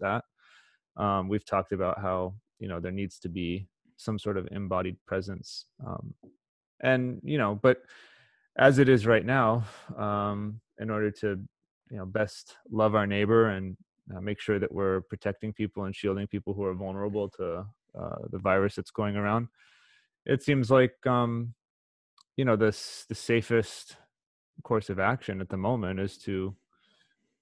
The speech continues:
meet together in this way and,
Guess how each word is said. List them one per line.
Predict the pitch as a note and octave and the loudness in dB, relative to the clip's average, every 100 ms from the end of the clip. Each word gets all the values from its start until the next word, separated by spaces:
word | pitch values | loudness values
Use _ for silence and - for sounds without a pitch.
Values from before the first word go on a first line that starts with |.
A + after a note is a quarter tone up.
| - | -6
meet | A2+ A#2+ | -2 -2
together | - A2 A2 G#2+ G2+ | 0 4 6 6 2
in | G#2+ | 2
this | A2 B2 - | 0 -2 -2
way | F#2 F2+ G#2 B2+ C#3 - | -2 -2 -2 -6 -8 -8
and, | A2 G#2+ G#2 G#2 | -6 -4 -4 -6